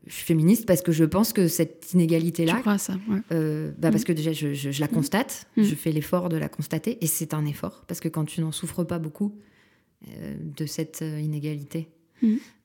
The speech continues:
Speaker 1: euh, bah, il faut quand même essayer de la voir, hein, parce que c'est pas parce que t'es blanche et que t'es bien éduquée et que ça va bien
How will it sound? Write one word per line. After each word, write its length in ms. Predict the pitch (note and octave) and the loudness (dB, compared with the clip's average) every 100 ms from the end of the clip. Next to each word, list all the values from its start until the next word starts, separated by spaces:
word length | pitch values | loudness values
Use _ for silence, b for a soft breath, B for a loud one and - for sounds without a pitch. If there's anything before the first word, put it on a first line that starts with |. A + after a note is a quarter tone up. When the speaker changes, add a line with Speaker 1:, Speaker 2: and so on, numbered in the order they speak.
| E3+ | -8
Speaker 1:
euh, 360 | D#3+ D#3 D3 D3 | -6 -6 -8 -6
bah, 140 | D3+ | -4
il 80 | D3 | -4
faut 200 | - C#3+ | -4 -6
quand 100 | C#3+ | -4
même 140 | D3+ D3+ | -2 -2
essayer 280 | C#3+ D3+ D#3 | -4 -2 -2
de 60 | |
la 60 | D3+ | 0
voir, 340 | D3+ A3 - E3 | -2 -4 -6 -10
hein, 140 | E3+ | -10
parce 120 | G3 | -8
que 60 | F3 | -8
c'est 60 | D3+ | -6
pas 80 | D#3 | -8
parce 140 | D3+ | -6
que 80 | D#3 | -8
t'es 140 | D#3+ | -4
blanche 340 | D#3 D#3+ D#3+ E3+ | -2 -2 -2 -4
et 60 | |
que 380 | D#3 D#3 D3+ D3+ | -6 -6 -4 -6
t'es 200 | - D#3 | -8 -8
bien 380 | D3 D#3 D3 D3 | -6 -4 -4 -4
éduquée 400 | D3+ C#3+ E3 D#3+ | -6 -8 -6 -6
et 40 | |
que 60 | D#3 | -6
ça 80 | D#3 | -6
va 120 | D3+ | -2
bien 240 | D#3 G3 | 0 0